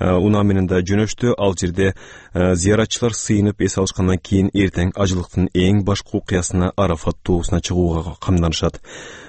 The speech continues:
Былтырдан бери мерс вирусунан дүйнөдө алтымыш адам көз жумган болсо, анын элүү бири Сауд Арабстанда катталган.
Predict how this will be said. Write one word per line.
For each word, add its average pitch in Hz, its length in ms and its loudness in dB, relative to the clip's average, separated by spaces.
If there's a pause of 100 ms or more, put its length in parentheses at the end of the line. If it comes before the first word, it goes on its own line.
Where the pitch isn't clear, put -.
(120)
Былтырдан 135 400 0
бери 120 120 0
мерс 110 520 0
вирусунан 101 600 0
дүйнөдө 95 380 2
алтымыш 98 400 -2
адам 92 140 0 (180)
көз 92 320 0
жумган 92 260 2
болсо, 92 300 0
анын 90 320 2
элүү 92 340 2
бири 92 440 2 (180)
Сауд 87 340 -2
Арабстанда 85 460 -2
катталган. 85 480 -4